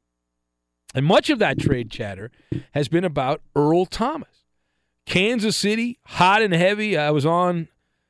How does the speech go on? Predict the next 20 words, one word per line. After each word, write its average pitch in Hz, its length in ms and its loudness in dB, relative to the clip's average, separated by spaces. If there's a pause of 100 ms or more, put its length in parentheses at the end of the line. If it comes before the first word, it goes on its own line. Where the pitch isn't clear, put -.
(200)
the 123 80 -2
morning 170 360 0
show, 165 480 -2 (240)
uh, 117 180 -8
six - 300 -4
ten 160 320 -2
Sports 156 440 -4
there, 147 200 0
our 131 80 2
affiliate 143 400 -2
in 131 80 -8
Kansas 139 360 -6
City 139 200 -2
on 120 100 -2
Friday. 151 560 -2
We 113 140 -4
were 110 80 -8
talking 135 200 -2
about 131 240 -4
Earl, 135 380 -2